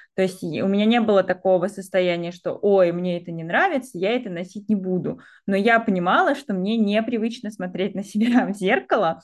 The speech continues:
и мне понадобилось какое-то не очень большое время, ну, примерно там неделя, наверное, я уже сейчас плохо помню, а, чтобы привыкнуть, а, к себе, к новому образу.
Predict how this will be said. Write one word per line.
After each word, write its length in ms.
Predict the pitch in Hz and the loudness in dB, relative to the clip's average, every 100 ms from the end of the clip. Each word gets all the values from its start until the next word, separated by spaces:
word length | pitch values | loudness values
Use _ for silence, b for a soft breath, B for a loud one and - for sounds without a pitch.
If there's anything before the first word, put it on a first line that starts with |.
| B B - | B B -6
и 60 | |
мне 180 | 185 226 | -2 0
понадобилось 800 | 294 233 208 202 185 175 165 175 | 0 0 0 0 -4 -4 -4 -8
какое-то 440 | - - 180 165 170 | -16 -4 -2 -2 -6
не 280 | 190 226 214 | -2 0 0
очень 220 | 170 - | -2 -4
большое 320 | 185 196 208 202 | -10 -8 -6 -4
время, 340 | 285 392 247 | -4 -4 -4
ну, 240 | 196 262 240 | 0 -2 -2
примерно 420 | 208 190 185 180 | -6 -6 -6 -8
там 200 | 151 160 | -10 -2
неделя, 400 | 208 196 196 170 | 0 2 2 2
наверное, 400 | 160 160 160 151 | -2 -4 -4 -6
я 80 | 156 | -12
уже 120 | 175 | -12
сейчас 320 | 180 - 170 | -16 -10 -10
плохо 320 | 175 180 175 - | -4 -4 -4 -2
помню, 420 | 220 370 269 196 B B B - | 0 2 0 0 B B B 2
а, 200 | 170 175 | 2 2
чтобы 520 | - 254 247 254 - | 2 2 4 0 0
привыкнуть, 880 | 247 233 233 359 - 254 214 - - | 2 2 2 -2 -2 -2 -2 -6 -4
а, 380 | 185 180 165 180 | -2 0 -2 -6
к 80 | |
себе, 440 | - 214 175 233 277 | -8 -8 0 2 2
к 100 | 269 | 2
новому 420 | 214 226 226 214 | 2 2 0 -2
образу. 640 | - 208 190 180 165 135 | 0 0 0 -4 -10 -12